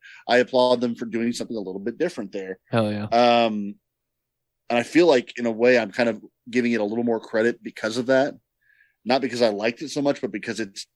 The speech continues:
Speaker 1: different. Um, like, the riff and the bass line, especially, like, I feel like I'm giving the song a little more credit because of that. Not,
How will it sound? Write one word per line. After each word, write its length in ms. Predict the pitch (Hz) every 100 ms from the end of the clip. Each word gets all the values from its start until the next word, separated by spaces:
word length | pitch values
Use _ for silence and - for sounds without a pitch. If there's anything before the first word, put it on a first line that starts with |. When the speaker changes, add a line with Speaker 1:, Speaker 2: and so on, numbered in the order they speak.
| -
Speaker 1:
different. 380 | 98 143 160 - - _ _ _ _ - - _
Um, 600 | 110 113 110 104 104 98 73
like, 200 | 110 101 _ _
the 200 | 131 113
riff 360 | 107 120 131 131
and 80 | 113
the 60 |
bass 280 | 98 110 -
line, 180 | 123 117
especially, 460 | 107 117 - 123
like, 240 | 110 110 110
I 60 |
feel 140 | 113 127
like 140 | 120
I'm 300 | 113 107 107
giving 260 | 98 113 110
the 60 |
song 240 | 104 117 110
a 40 |
little 200 | 104 110
more 160 | 113 113
credit 320 | - 113 110
because 240 | 104 104 101
of 120 | 92
that. 260 | 104 113 - _ - - _ _ _ _ - -
Not, 380 | 113 143 196